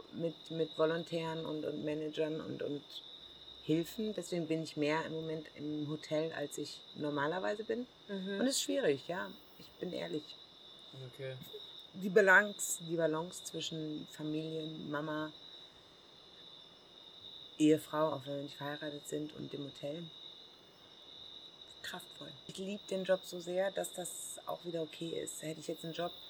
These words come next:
Speaker 1: weißt du, ich müsste acht Stunden ins Büro gehen und mich dann um meine Kinder kümmern, wäre ich sehr viel frustrierter als das, was
Speaker 3: Mhm.
Speaker 1: ich mache. Das
Speaker 2: Mhm.
Speaker 1: ist schon das, was ich gerne mache. Sonst hätte ich es mir nicht ausgesucht.
Speaker 2: Ja.
Speaker 1: Ich mag's,
Speaker 3: Mhm.
Speaker 1: mit Menschen, Gästen, im Geben zu sein und, und, und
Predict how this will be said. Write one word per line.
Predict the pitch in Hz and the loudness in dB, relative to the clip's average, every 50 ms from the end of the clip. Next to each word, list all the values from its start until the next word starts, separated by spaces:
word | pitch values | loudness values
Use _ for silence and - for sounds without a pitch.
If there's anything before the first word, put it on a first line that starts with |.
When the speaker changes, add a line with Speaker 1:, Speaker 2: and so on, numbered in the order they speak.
| - | -6
Speaker 1:
weißt | - - 165 160 - - | -4 -2 -2 -2 -4 -6
du, | 165 156 | -4 -4
ich | 165 160 - | -4 -4 -2
müsste | 170 165 156 - - | -6 -6 -4 -4 -4
acht | - - - - | -4 -4 -6 -6
Stunden | - 165 156 156 | -6 -6 -6 -8
ins | 151 - | -10 -8
Büro | - 160 151 170 175 175 | -6 -2 0 2 0 0
gehen | 160 160 160 160 170 170 | 0 0 -2 -2 -2 -4
und | 160 165 | -4 -4
mich | 160 143 - | -6 -4 -2
dann | 160 160 165 160 160 - | -4 -2 -2 -2 -4 -6
um | - 151 | -4 -2
meine | 156 151 151 147 | -2 -2 -2 -4
Kinder | - - 151 147 143 143 - | -6 -6 -6 -6 -6 -8 -8
kümmern, | - 147 147 156 165 175 180 - - - - - - - - - | -8 -6 -4 -4 -4 -6 -8 -12 -14 -16 -16 -14 -14 -14 -14 -8
wäre | - 135 147 151 | 4 6 8 8
ich | 147 135 | 8 6
sehr | - 151 160 156 | 4 2 2 2
viel | - 156 | 0 -8
frustrierter | - - - 147 - - - - 156 156 160 175 175 165 | -10 -6 -6 -6 -6 -8 -2 2 2 2 2 2 -2 -2
als | - - 151 151 151 - - - - - - - - - - - - 135 127 | 0 0 0 -2 0 -2 -2 -2 -4 -8 -14 -16 -18 -18 -20 -18 -12 -2 0
das, | 156 127 - 123 | 0 0 0 -2
was | 151 123 | -2 -2
Speaker 3:
Mhm. | 120 | -2
Speaker 1:
ich | 120 120 - | -6 -6 -6
mache. | 143 139 139 - 139 131 135 | -6 -6 -6 -8 -12 -8 -4
Das | - 202 202 185 | -2 0 0 0
Speaker 2:
Mhm. | |
Speaker 1:
ist | 170 180 196 | 0 0 0
schon | 190 170 151 147 147 | 0 0 -2 -2 -2
das, | 139 143 139 - - | -2 -2 -4 -4 -6
was | 147 139 - | -8 -6 -6
ich | 143 139 - - - - - - - | -6 -8 -8 -12 -14 -16 -18 -8 -4
gerne | 143 143 131 139 117 120 131 131 | -2 6 8 8 8 8 4 0
mache. | 127 120 117 - - - - - | -2 -2 -4 -6 -8 -12 -12 -12
Sonst | - - 135 135 135 - | -10 -10 -8 -8 -6 -6
hätte | 143 139 - | -6 -6 -6
ich | - | -10
es | - - | -8 -6
mir | 143 135 | -6 -6
nicht | 131 127 - | -6 -6 -8
ausgesucht. | - - - - - - - - - - - - - 214 | -8 -8 -10 -12 -14 -14 -14 -14 -16 -16 -16 -12 -6 -2
Speaker 2:
Ja. | 208 202 196 190 185 - | 2 4 4 4 4 2
Speaker 1:
Ich | - | 2
mag's, | 151 151 147 147 - - - | 4 6 6 6 4 0 -2
Speaker 3:
Mhm. | 156 | -2
Speaker 1:
mit | 147 143 | 0 2
Menschen, | 147 143 143 147 - - - 143 131 | 2 2 2 0 -4 -4 -6 -4 -2
Gästen, | 147 143 139 - - - 147 143 139 135 - - - - - - - - - - - - | -2 -2 -2 -4 -6 -6 -6 -6 -6 -8 -12 -16 -16 -18 -18 -18 -18 -20 -20 -14 -6 -2
im | 139 131 123 | 0 0 2
Geben | 131 143 160 156 165 156 | 6 6 6 6 6 0
zu | - - | -2 -4
sein | 147 - 151 147 147 147 143 | 0 2 4 4 4 2 -2
und, | 135 135 131 127 | -6 -8 -8 -8
und, | - - 131 127 - | -8 -8 -8 -8 -8
und | - - 131 127 | -8 -10 -10 -10